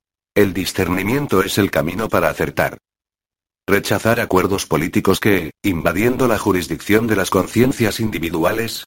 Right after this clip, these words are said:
pretendiesen defender los principios doctrinarios o allegar prestigio social a la doctrina a cambio de votos o solidaridad con determinados partidos o candidatos.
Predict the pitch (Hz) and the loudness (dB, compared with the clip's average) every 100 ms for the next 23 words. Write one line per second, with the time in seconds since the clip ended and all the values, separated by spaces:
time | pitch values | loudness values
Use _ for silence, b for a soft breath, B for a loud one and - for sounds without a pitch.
0 | _ 90 92 87 80 120 - 69 120 - | _ -2 0 0 2 0 2 0 0 0
1 | 85 92 101 98 - 95 92 123 123 127 | -2 -2 0 -2 0 -2 0 2 2 2
2 | 107 90 - 98 85 85 85 82 98 90 | 2 -2 -2 0 0 0 -2 0 0 0
3 | 87 110 110 95 - 107 107 113 - 76 | -2 -2 0 0 0 0 0 -2 -2 -2
4 | - 110 110 98 73 73 - 110 107 92 | 0 0 0 -2 -2 -4 -2 0 0 0
5 | 98 101 95 95 78 80 98 87 107 - | 0 0 0 -2 0 0 0 0 -2 0
6 | 92 87 76 90 120 135 - 95 104 95 | 0 2 0 2 0 0 -2 0 0 0
7 | 87 80 95 113 107 - 87 - 117 117 | 0 -2 -2 -2 -2 -2 0 2 2 0
8 | 113 98 90 87 80 - - - | 0 0 0 -2 -4 -6 -10 -12